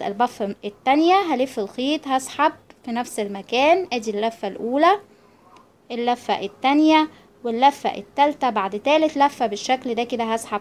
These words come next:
كل الحلقات واخرج منها واقفل على الغرزة بسلسلة. زي ما احنا شايفين انا كررت من نفس غرزتين الباف هما هما، آه، على المنتصف، وهكمل شغلي بشكل طبيعي خالص ولحد النهاية.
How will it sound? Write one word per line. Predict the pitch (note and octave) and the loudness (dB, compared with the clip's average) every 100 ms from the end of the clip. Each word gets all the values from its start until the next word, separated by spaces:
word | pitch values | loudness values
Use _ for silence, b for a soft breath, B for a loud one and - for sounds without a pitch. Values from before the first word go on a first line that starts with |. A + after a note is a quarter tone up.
| - | -2
كل | D4 D4+ | 0 0
الحلقات | C#4+ A#3+ A3+ B3+ B3+ | 0 -2 -2 -2 0
واخرج | C4 B3+ A3 | -2 -2 -4
منها | G#3 B3+ B3+ B3 B B - | -2 0 0 -2 B B -2
واقفل | B3 - A3 | -2 -2 -2
على | G3+ A#3 | 0 0
الغرزة | G#3+ G#3+ A3+ G#3 | 0 0 -2 -2
بسلسلة. | G3 B3+ A#3 G3 - - - B B B - | -2 -2 -2 -6 -10 -14 -20 B B B -2
زي | D4 | 0
ما | G4+ | 2
احنا | G#4+ | 0
شايفين | G#4 D4 D4 G4+ | 0 0 0 0
انا | F#4+ | 2
كررت | E4+ D4 D4 D#4+ D#4 | 2 2 4 4 2
من | C4+ C4 | 0 0
نفس | E4 - | -2 0
غرزتين | D#4+ C#4+ A#3 B3 C#4 C#4 | 0 0 0 -2 0 0
الباف | A#3 A3 B3 B3+ - | -2 -2 2 0 0
هما | B3 B3 B3 A#3+ | -4 0 0 2
هما، | B3 C4+ C4+ C4 B B B | 2 4 4 2 B B B
آه، | A#3 A#3 A3+ | 2 4 4
على | G3+ B3+ B3 | 4 4 4
المنتصف، | A3 G#3+ G#3+ C4+ D4 G#4 G4+ | 2 -2 -2 0 2 2 2
وهكمل | E4 D#4+ D#4+ E4 D4+ C#4 | 2 0 4 4 4 2
شغلي | B3+ C#4+ C4 B3+ | 0 0 2 0
بشكل | A3+ B3 C4+ C4 | -2 0 0 0
طبيعي | A#3 A3+ B3+ A#3 | -2 0 0 -2
خالص | - B3+ B3+ B3 B3 A3+ | 2 4 4 2 -2 -8
ولحد | A3 - A#3 G#3 | -6 -4 -4 -2
النهاية. | G3+ G#3+ G#3 F#3+ E3 | -4 -2 -4 -6 -10